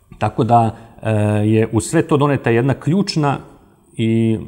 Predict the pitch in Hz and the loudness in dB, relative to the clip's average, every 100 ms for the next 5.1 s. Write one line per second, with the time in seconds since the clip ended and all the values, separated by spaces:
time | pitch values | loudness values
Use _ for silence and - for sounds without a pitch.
0 | - - - 117 117 - 117 - 123 113 | -14 -12 -6 -4 -4 -2 -2 0 -2 0
1 | 117 131 127 131 131 120 127 123 - 104 | 0 0 2 0 0 -4 -4 -6 -6 -6
2 | 123 104 101 - 101 104 104 - 110 - | -6 -8 -10 -10 -6 -4 -6 -8 -10 -10
3 | 127 113 107 - 113 104 98 107 110 98 | -8 -6 -6 -6 -4 -4 -4 -4 -4 -6
4 | 107 98 - 92 90 90 - - - - | -6 -6 -6 -8 -8 -10 -12 -14 -14 -18